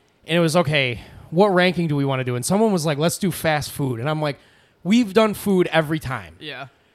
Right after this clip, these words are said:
Speaker 1: And then I think you said you wanna do movies. And I was like, I didn't wanna suggest it because I didn't wanna, like, push my input in. And you said movies, and I'm like, "Yes, movies, let's do it." I, I love movies. Like, I,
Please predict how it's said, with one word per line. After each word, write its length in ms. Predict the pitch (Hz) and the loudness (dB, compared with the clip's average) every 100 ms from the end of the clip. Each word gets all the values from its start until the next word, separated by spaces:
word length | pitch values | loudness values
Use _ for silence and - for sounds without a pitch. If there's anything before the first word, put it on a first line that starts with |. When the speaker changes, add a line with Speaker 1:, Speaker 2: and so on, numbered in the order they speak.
| _ | _
Speaker 1:
And 120 | 156 170 | -4 0
then 100 | 165 | 2
I 80 | |
think 220 | 165 196 160 | 0 0 4
you 180 | 202 220 | 4 4
said 340 | 214 185 151 | 2 0 2
you 80 | 165 | 2
wanna 200 | 160 165 | 2 0
do 160 | 156 156 | -2 2
movies. 480 | 160 151 131 117 | 2 2 0 -8
And 140 | - 135 | -10 -4
I 140 | 139 | -2
was 180 | 147 147 | -2 -2
like, 160 | 147 110 _ _ _ - | -6 -8 _ _ _ 0
I 120 | 160 | 2
didn't 160 | 208 233 | 4 4
wanna 200 | 240 233 | 4 2
suggest 540 | 247 196 202 226 - | -2 -2 0 0 0
it 80 | 202 | -4
because 240 | 170 156 160 | -4 -4 -4
I 100 | 160 | -2
didn't 220 | 180 190 | 0 2
wanna, 280 | 175 170 151 143 143 | 2 2 -2 -6 -2
like, 280 | 160 139 - | -2 -2 -4
push 280 | 196 180 | -2 0
my 300 | 185 165 151 143 _ | 0 -2 -2 -6 _
input 340 | 170 175 180 175 | -6 -2 0 0
in. 280 | 175 202 196 _ _ _ _ _ _ | 0 -2 -8 _ _ _ _ _ _
And 220 | - 175 180 | -2 2 2
you 80 | |
said 220 | 185 202 180 | 4 4 6
movies, 260 | 180 185 | 4 4
and 100 | 160 | 2
I'm 60 | 156 | -2
like, 160 | 139 127 | -4 2
"Yes, 420 | 185 170 - - | 4 4 2 0
movies, 540 | 175 240 247 214 180 156 | 6 8 8 6 4 4
let's 200 | 190 160 | 2 4
do 160 | 214 220 | 4 4
it." 120 | - - _ - | 2 -10 _ 2
I, 460 | 196 226 254 262 - _ _ _ _ _ _ _ - | 6 8 8 6 0 _ _ _ _ _ _ _ -2
I 180 | 185 208 | 0 4
love 280 | 196 202 | 4 4
movies. 640 | 175 190 185 214 220 - - _ _ _ | 2 0 0 -4 -6 -8 -12 _ _ _
Like, 220 | 160 156 | -2 0
I, 240 | 143 131 | -2 -4